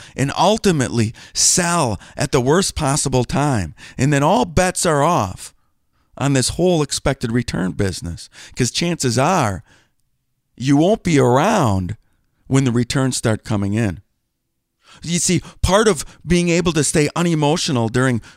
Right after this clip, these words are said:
periods when it feels like uncertainty has increased is having an appropriate asset allocation that is in line with your willingness and ability to bear risk, your capacity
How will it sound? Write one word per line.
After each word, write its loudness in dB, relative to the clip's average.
periods 0
when 0
it -6
feels -4
like -2
uncertainty -4
has 0
increased -2
is 0
having 2
an 0
appropriate 0
asset -2
allocation -2
that 2
is 0
in 2
line 2
with -2
your 2
willingness 0
and -2
ability 2
to 0
bear 0
risk, -2
your -2
capacity -2